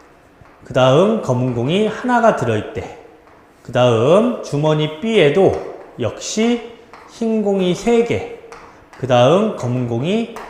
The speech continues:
하나가 들어있는 상태래. 이럴 때 우린 다음과 같이 실행 일과 실행 이를 순서대로 하려고 한다라고 했는데, 그러면 내가 실행 일을 이렇게 잠깐 써보자.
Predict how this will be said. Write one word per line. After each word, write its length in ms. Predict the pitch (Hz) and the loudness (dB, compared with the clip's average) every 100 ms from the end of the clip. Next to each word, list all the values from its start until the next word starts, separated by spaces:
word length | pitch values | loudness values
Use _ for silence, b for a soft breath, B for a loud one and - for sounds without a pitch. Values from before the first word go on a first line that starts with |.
| - | -20
하나가 520 | - 240 233 220 208 | -12 -4 0 2 2
들어있는 440 | - 127 127 123 117 | 0 0 0 -2 -6
상태래. 580 | - 214 180 117 76 - - b b b b b | -6 -6 -6 -8 -8 -16 -20 b b b b b
이럴 300 | 160 175 180 | 2 2 4
때 320 | 220 127 127 | 6 6 2
우린 260 | 143 156 156 | -2 -2 -2
다음과 440 | - 135 175 180 | 4 6 6 4
같이 360 | 165 - - 202 | 4 4 2 -2
실행 480 | - 247 226 220 220 | -2 -2 0 0 0
일과 340 | 208 202 196 | 0 2 2
실행 340 | 196 214 202 | 2 0 0
이를 340 | 143 127 180 117 | 0 0 2 0
순서대로 680 | - 247 240 240 208 180 175 | -2 -2 0 0 0 0 0
하려고 460 | - 202 180 151 | -2 0 0 0
한다라고 800 | 151 226 208 143 107 98 120 131 | -2 -4 0 2 2 0 -2 -2
했는데, 1000 | 131 196 139 110 151 160 - - - B B B B B B | -2 -2 -4 -2 0 2 0 -2 -10 B B B B B B
그러면 360 | 160 175 170 139 | 2 2 4 4
내가 680 | 123 127 131 180 226 - - | 4 6 8 8 6 2 -6
실행 640 | - 247 226 220 208 - - | -4 0 2 0 -2 -8 -6
일을 680 | 226 226 202 98 - - - | 0 4 4 2 -4 -8 -6
이렇게 480 | 156 185 185 - 151 | -2 -2 -2 -6 -4
잠깐 380 | 117 117 123 | -4 -4 -4
써보자. 880 | 120 170 151 123 107 151 208 - - | -2 -2 -2 -2 2 2 2 -2 -10